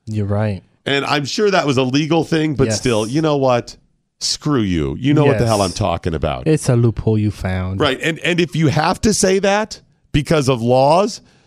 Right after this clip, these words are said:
Speaker 2: you know, maybe this is a scam.
Speaker 1: Yes.
Speaker 2: May-, maybe this is something you shouldn't be offering, right?
Speaker 1: Yes.
Speaker 2: This, and this also shows you the scam that is insurance that we have. We, we call it insurance. It's a wellness plan. You are paying a maintenance plan.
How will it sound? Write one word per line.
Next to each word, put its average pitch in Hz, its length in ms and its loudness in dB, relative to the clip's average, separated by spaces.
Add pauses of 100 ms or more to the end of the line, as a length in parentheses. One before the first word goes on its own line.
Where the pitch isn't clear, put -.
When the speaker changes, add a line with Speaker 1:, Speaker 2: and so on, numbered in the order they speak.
(220)
Speaker 2:
you 165 80 2
know, 175 120 2
maybe 208 300 0
this 196 260 0
is 156 80 -4
a 147 40 0
scam. 120 480 -2 (120)
Speaker 1:
Yes. 170 520 2
Speaker 2:
May-, 185 160 2
maybe 220 400 0
this 233 180 -2
is 202 140 0
something 185 340 -2
you 165 120 -2
shouldn't 180 260 0
be 170 120 0
offering, 120 560 -2
right? 127 280 0
Speaker 1:
Yes. - 500 -2 (160)
Speaker 2:
This, 175 280 0
and 180 260 -4
this 220 260 -2
also 240 240 -2
shows 202 240 0
you 170 80 -4
the 165 60 2
scam 190 340 0
that 175 140 2
is 165 160 0
insurance 160 580 0
that 156 180 -2
we 220 220 -2
have. 107 300 0 (460)
We, 359 180 -4
we 233 260 -4
call 233 320 0
it 202 80 2
insurance. 170 680 -2
It's 185 200 0
a 196 100 2
wellness 190 500 2
plan. 113 360 0
You 180 180 0
are 202 80 0
paying 190 320 0
a 170 140 0
maintenance 165 540 0
plan. 98 420 -4